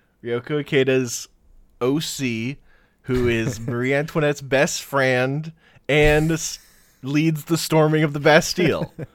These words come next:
Speaker 1: That is, that is just the truth of that character. <laughs>
Speaker 2: I mean, it's fucking great.
Speaker 1: Um, <laughs> it's pretty fucking amazing to, like, be both those things.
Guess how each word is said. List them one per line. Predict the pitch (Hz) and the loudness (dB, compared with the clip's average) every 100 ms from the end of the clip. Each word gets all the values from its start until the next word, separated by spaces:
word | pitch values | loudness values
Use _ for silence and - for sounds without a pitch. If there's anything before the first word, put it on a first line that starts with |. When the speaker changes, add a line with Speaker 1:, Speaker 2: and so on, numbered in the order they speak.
| - - | -14 0
Speaker 1:
That | 147 156 170 | 4 4 2
is, | 170 151 - - 123 - - - | -4 -2 -4 -8 -14 -16 -4 0
that | 143 170 | 0 0
is | 165 | -4
just | 143 143 | -4 -6
the | 139 | -8
truth | - 156 160 165 | -6 -2 -2 -2
of | 160 | -6
that | 165 - | -6 -6
character. | - 135 143 147 147 147 202 - | -2 0 0 -2 -4 -4 -4 -8
<laughs> | - - - _ _ _ _ _ - _ 453 - 427 - - - _ _ 381 370 339 - _ _ | -18 -20 -20 _ _ _ _ _ -20 _ -6 -4 -6 -6 -8 -14 _ _ -14 -12 -12 -16 _ _
Speaker 2:
I | - - - _ _ - - | -6 -6 -14 _ _ -12 -8
mean, | 160 156 135 | -4 -4 -4
it's | 139 | -6
fucking | 160 180 - - | -6 -8 -8 -10
great. | 90 170 | -4 4
Speaker 1:
Um, | 196 196 170 180 - - - | 8 8 6 0 -8 -20 -20
<laughs> | _ _ - - - | _ _ 0 2 6
it's | 226 - | 6 4
pretty | - - 285 302 | -4 -6 -4 -2
fucking | - - 202 214 180 | -4 -6 -4 -2 -2
amazing | 135 123 123 101 92 90 185 196 151 - | -2 -2 -2 -2 -6 -8 -14 -16 -18 -12
to, | 123 | -10
like, | 113 107 117 107 | -6 -6 -8 -6
be | 127 131 | -2 -2
both | 123 123 120 | 0 -2 -2
those | - 110 113 - | -6 -4 -4 -6
things. | 120 117 139 151 | -4 -4 -6 -14